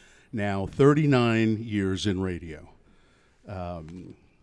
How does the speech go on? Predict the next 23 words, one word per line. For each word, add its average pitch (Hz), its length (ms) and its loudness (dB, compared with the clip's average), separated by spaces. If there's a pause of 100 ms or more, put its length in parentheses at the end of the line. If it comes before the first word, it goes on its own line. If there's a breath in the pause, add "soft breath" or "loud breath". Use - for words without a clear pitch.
(280)
start, - 520 0
he 131 200 -2
was 127 220 2
the 123 100 0
first 127 320 0
guy 113 200 -2
to 107 80 -4
hire 117 380 2
me 113 160 0
in 104 140 -2
radio. 95 520 -8 (420 soft breath)
He, 107 320 -4
I 101 160 -2
went, 135 420 0 (320 soft breath)
so - 180 0
I 135 120 6
was 127 180 4
working 160 340 4
in 151 100 6
a - 40 4
bar 113 400 4
in 107 80 4
Ogden, 98 600 0